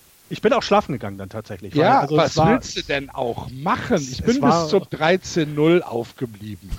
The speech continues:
Speaker 1: <laughs>
Speaker 2: Aber, ey.
Speaker 1: Ähm, ihr, ihr kennt ja den, den Game Score eines Pitchers, ne?
Speaker 2: Mhm.
Speaker 1: Also der fängt ja bei fünfzig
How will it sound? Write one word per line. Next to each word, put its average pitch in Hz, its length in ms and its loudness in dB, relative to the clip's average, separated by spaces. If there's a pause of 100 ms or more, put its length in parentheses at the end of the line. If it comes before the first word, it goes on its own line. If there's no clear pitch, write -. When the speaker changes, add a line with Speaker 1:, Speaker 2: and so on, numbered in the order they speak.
(220)
Speaker 1:
<laughs> - 320 -8
Speaker 2:
Aber, 151 320 -2 (1700)
ey. 165 240 2
Speaker 1:
Ähm, 131 640 4
ihr, 170 200 4
ihr 170 220 0
kennt 196 220 0
ja 185 120 4
den, 143 360 -2
den 131 380 0
Game 170 240 6
Score 98 500 0
eines 110 320 -6
Pitchers, - 540 -4
ne? 202 240 -2
Speaker 2:
Mhm. 143 160 -10
Speaker 1:
Also - 140 -8
der 113 120 -2
fängt 160 240 2
ja 160 60 2
bei 139 100 4
fünfzig - 600 -2